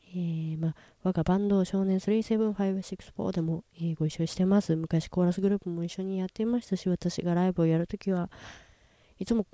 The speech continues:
あの、コーラスとギターをやってもらってます。あの、親友の宮崎達也くんにアコギを弾いてもらってですね、あの、私、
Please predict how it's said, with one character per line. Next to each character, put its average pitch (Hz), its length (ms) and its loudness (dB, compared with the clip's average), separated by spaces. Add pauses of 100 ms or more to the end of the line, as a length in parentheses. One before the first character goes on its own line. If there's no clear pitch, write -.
(120)
あ 165 100 2
の、 151 380 0
コ 151 160 4
ー - 20 4
ラ 151 100 2
ス - 120 -6
と 160 200 -2 (720)
ギ 151 100 4
タ 151 100 4
ー 139 60 2
を 147 140 -8 (380)
や 160 140 4
っ - 80 0
て 165 100 -2
も 156 140 2
ら 156 80 2
っ 160 100 -2
て 160 120 -4
ま 160 140 2
す。 165 280 -6
あ 160 80 -4
の、 156 160 -2
親 170 280 0
友 160 200 4
の 151 180 -2 (100)
宮 180 140 2
崎 - 180 -2
達 185 240 -2
也 170 60 0
く 156 140 -2
ん 147 80 0
に 135 160 -2 (760)
ア 165 100 0
コ 165 120 -2
ギ 160 140 -4
を 160 40 0
弾 190 180 -2
い - 40 -4
て 233 80 0
も 208 140 4
ら 247 120 6
っ - 40 0
て 285 180 6
で 208 100 8
す 160 140 2
ね、 151 400 6
あ 160 140 4
の、 139 340 2 (920)
私、 156 680 6